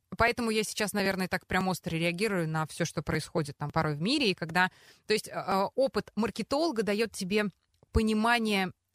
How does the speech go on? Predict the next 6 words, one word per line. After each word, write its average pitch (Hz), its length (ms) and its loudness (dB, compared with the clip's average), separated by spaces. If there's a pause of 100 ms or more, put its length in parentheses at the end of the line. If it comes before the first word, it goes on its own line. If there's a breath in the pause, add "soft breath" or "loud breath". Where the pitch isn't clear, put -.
механизмов, 226 800 0 (400 soft breath)
которыми 233 500 2
ты 247 200 -2
воздействуешь 202 640 -2
на 208 160 2
людей, 180 500 -2